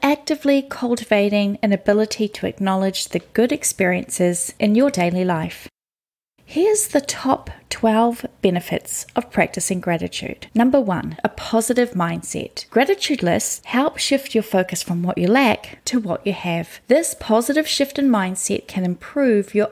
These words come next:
overall outlook on life. Number two, emotional well-being. Regularly practicing gratitude has been linked to increased happiness and reduced symptoms of depression. It can boost your mood and help you feel more content.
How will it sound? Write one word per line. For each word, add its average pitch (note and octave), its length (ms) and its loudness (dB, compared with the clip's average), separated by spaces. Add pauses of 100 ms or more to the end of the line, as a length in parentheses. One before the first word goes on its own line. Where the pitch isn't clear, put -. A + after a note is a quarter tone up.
(100)
overall A3 600 2
outlook F3 420 -4
on F3 140 -4
life. E3 420 -8 (260)
Number G3+ 220 2
two, G3+ 480 0
emotional F#3+ 520 2
well-being. F3+ 760 -2
Regularly F4 540 4
practicing C4 720 -2
gratitude F#3 520 0
has G#3 200 0
been G#3 200 2
linked A3+ 520 0
to - 140 0
increased D#4 500 0
happiness F3+ 640 -2 (100)
and G3 240 0
reduced G3+ 560 2 (120)
symptoms F3 500 -4
of F3+ 180 -4
depression. - 640 -6
It A#3+ 120 -2
can C4+ 180 2
boost C#4 460 0
your D#4+ 100 2
mood G3 500 2
and A3+ 140 0
help C4 320 -2
you C#4 80 0
feel F#3 560 0
more F3+ 420 -2
content. - 640 -10